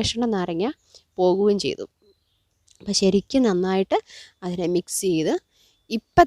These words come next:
തന്നെ ഈ അച്ചാർ നമുക്കിടാം. ആ, അങ്ങനെയല്ല എന്നുണ്ടെങ്കിൽ ഇത് അടച്ച് വെച്ച് രണ്ട് ദിവസം കഴിഞ്ഞോ മൂന്ന് ദിവസം കഴിഞ്ഞോ അല്ലെങ്കിൽ ഒരാഴ്ച കഴിഞ്ഞോ ഇട്ടാലും അതിനൊരു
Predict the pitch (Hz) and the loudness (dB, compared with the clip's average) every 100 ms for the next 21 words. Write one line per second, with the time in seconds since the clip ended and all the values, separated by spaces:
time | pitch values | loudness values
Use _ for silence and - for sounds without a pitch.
0 | 285 247 220 220 208 190 196 190 190 185 | 4 0 2 0 0 -4 -4 -4 -4 -6
1 | 185 190 175 185 349 - - - - - | -8 -8 -4 -4 -6 -8 -16 -18 -20 -12
2 | 180 175 170 180 _ _ _ _ 185 196 | -6 -4 -6 -8 _ _ _ _ -4 2
3 | 208 226 214 202 269 294 220 208 196 233 | 4 4 4 2 0 0 -2 -4 -4 -6
4 | 359 _ - 208 190 190 - 226 202 - | -8 _ -12 -6 -6 -6 -6 -2 -2 -2
5 | 202 220 - _ _ 196 202 202 190 208 | -4 -4 -8 _ _ -4 -2 0 -2 -2
6 | 196 185 196 190 185 185 185 - 185 180 | -2 -2 0 0 -2 0 -2 -2 -4 -2
7 | 180 180 185 175 185 180 175 180 180 175 | -2 -2 -4 -4 -4 -4 -4 -4 -2 -2
8 | 180 170 165 180 170 269 - _ - - | 0 -2 -2 0 2 0 -2 _ -20 -20
9 | - 175 185 190 | -8 -2 0 0